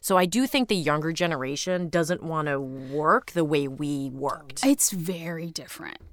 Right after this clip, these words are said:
Speaker 2: It's very different. So the, the idea of balance, I find I'm gonna use the P word, is a privilege, right? So I wasn't raised with any idea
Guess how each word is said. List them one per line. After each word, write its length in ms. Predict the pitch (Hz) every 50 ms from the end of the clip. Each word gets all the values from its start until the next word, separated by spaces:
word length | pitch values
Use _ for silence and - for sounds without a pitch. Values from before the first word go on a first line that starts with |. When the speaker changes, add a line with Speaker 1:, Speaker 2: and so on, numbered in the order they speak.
| - - -
Speaker 2:
It's 220 | 233 226 - -
very 260 | 185 175 165 156 160 165
different. 320 | - - 156 - - -
So 100 | - 247
the, 140 | 220 214 202
the 120 | 202 233 247
idea 500 | 240 247 180 - 220 226 233 226 202 175
of 140 | 165 156
balance, 520 | 151 160 156 151 156 156 156 165 180 - -
I 100 | - 156
find 180 | - 165 151
I'm 80 | 151 160
gonna 120 | 165 160
use 100 | 156 151
the 100 | - -
P 220 | - - - 175 151
word, 340 | 135 117 - - - - -
is 140 | - 160 -
a 60 | -
privilege, 640 | 156 - - - - 151 - - - - - - - 185
right? 320 | 175 143 139 160 - -
So 180 | - 196 180 151
I 140 | 135 214 226
wasn't 260 | 220 220 190 185 -
raised 160 | 170 170 160
with 100 | 165 -
any 300 | - 170 180 180 180 165
idea 640 | 156 156 156 147 156 147 120 - - 85 82 - 170